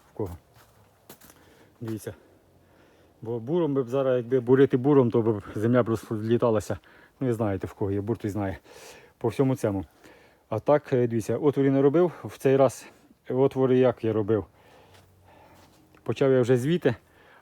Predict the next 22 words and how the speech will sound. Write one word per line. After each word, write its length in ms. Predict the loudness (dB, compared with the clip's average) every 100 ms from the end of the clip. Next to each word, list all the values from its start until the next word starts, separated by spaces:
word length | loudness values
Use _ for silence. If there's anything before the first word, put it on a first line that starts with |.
| -4
але 200 | 0 4
я 200 | 2 0 -12 -20 -14
вже 160 | -2 2
не 120 | 2
міряв 320 | 4 4 2 -2 _ _
відстань, 400 | -4 -4 -4 -6 -6 -20 _ -4
а 160 | -4
поставив 580 | -2 -8 2 4 4 0 -6 -20 _ -20 _ -20 _ _ -20 -18 -4
між 180 | -2 -2
помідорами 720 | 0 2 4 4 6 4 0 -8 _ _ _
на 140 | 4
око 280 | 8 8 6
вже 220 | 2 0 -2 _ _ _ _ _ _ _ -8
і 100 | -4
пішов. 440 | -4 2 2 2
Тобто 320 | 0 0 -4 -4 -20 _ _ _ _
вже 180 | 0 2
не, 200 | 2 -2 -8 -2
не 120 | 4
в 40 |
рядок, 360 | 6 6 4 4
а 340 | 2 4 0